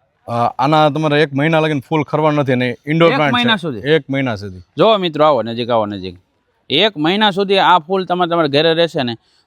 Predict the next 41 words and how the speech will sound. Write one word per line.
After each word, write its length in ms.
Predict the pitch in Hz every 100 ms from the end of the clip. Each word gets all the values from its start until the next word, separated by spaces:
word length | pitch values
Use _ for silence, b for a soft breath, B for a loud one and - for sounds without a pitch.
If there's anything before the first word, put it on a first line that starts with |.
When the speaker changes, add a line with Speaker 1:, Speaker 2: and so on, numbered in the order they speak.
| -
Speaker 2:
તો 240 | 147 143 -
આવા 280 | 123 160 160
નવા 220 | 156 143
ખીલેલા 420 | - 160 147 117
જ 80 | 98
રહેવાના 320 | 110 98 92
છે. 400 | 95 _ _ _ _ -
આ 140 | 139
કરમાવાના 520 | 147 175 180 165 160 147
નથી. 420 | 131 117 117 113
Speaker 1:
અ, 20 |
ઇન્ડોર 300 | 147 165 151
પ્લાન્ટ 280 | 127 123 107
છે 80 | 110
તમારે. 360 | 110 107 104 -
Speaker 2:
બરોબર. 400 | 131 117 104 98 _ _ _
અને 120 | 120 143
એમાંય 180 | 170
પાછા 240 | 165 170 165
અલગ 140 | 165
Speaker 1:
Rough 100 | 160
and 80 | 143
Speaker 2:
અલગ? 140 | 113
Speaker 1:
tough. 120 | 98 107
હા, 180 | 120
એમાંય 320 | 123 135 131 120
તમારે 340 | 127 123 117
આઠ 200 | 113 131
Speaker 2:
જો. 120 | 143
Speaker 1:
કલર 220 | 127 120
મળી 180 | 110 110
રહેવાના 280 | 101 98 92
છે. 40 | 107
Speaker 2:
આઠ 320 | 170 214 180
કલરમાં 440 | 175 185 175 175
તમને 200 | 160 165
ફૂલ 220 | 147 156 156
મળી 200 | 175 160
જવાના 340 | 151 139 143
અને 180 | 175 156
એકદમ 360 | 165 160 170